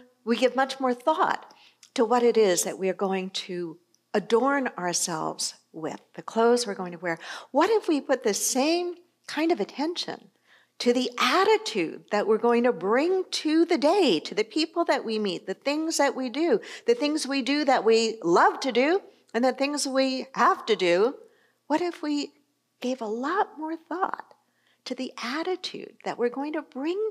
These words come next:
to them? It's our attitude that allows us to soar above the stuff of life. Many years ago, when I first founded the, the Unity Center back then in nineteen eighty-three. It was called Unity of La Jolla because that's where we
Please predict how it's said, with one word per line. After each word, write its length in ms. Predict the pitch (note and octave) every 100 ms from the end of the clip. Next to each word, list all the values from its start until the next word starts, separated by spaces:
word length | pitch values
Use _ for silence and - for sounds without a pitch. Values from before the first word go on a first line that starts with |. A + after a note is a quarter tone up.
| -
to 80 | -
them? 280 | E3+ G#2 - - - _ _
It's 100 | -
our 160 | C4+ - -
attitude 520 | D4 F#4 G4 - A#3+
that 180 | B3 -
allows 520 | A3 A#3 D4 E4+ F4
us 180 | C#4+ C#4
to 140 | - C#4
soar 480 | - E4 E4 F4
above 640 | D4+ B3+ G#3 C#4 F4 F#3+ - - - - - -
the 100 | E4
stuff 640 | - - - G4+ G#3 - _ _ _
of 180 | G3 F3
life. 320 | E3 D3+ - _ _ _ _ _ _ _ _ -
Many 280 | C4 C4+
years 240 | A#3+ A#3+ B3
ago, 300 | G#3 F#3 E3+
when 140 | E3+
I 100 | F3+
first 440 | F3+ - G#3 G#3 - _ _ _
founded 600 | G#3 G#3+ A3+ F3 F3 F3 -
the, 280 | F#3 E3+ - -
the 80 |
Unity 360 | F3+ G#3 A3 F#3+
Center 360 | F#3+ F#3+ E3+ F3
back 380 | E3+ F3 -
then 340 | G3 G#3+ G#3 F#3+
in 140 | E3+
nineteen 360 | E3+ G3+ G3+ G3
eighty-three. 420 | F#3+ F3+ - A3+
It 60 | E3+
was 180 | F3
called 420 | - F#3+ F3+ F3+ E3+
Unity 340 | C#4+ C#4 A#3+
of 120 | A3
La 140 | - G3+
Jolla 360 | B3+ A3+ E3+
because 280 | G#3+ G3+ D#3
that's 260 | E3+ E3 -
where 140 | E3+
we 240 | E3 D#3+